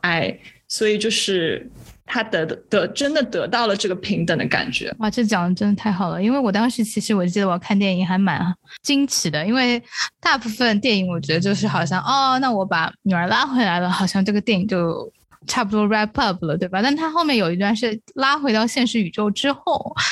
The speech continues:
Speaker 2: 的这个和解的部分，就是像你刚才说的，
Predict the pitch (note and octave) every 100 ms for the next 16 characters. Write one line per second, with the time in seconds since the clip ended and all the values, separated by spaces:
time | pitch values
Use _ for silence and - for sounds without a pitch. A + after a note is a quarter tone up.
0 | - - - F#3 G3+ F#3+ G#3 - F#3 F#3
1 | F#3 E3 F3 F3+ F3 E3 - G3 G3 G#3
2 | G3 F#3 F3 F3+ F3+ F3 F#3+ F3 F3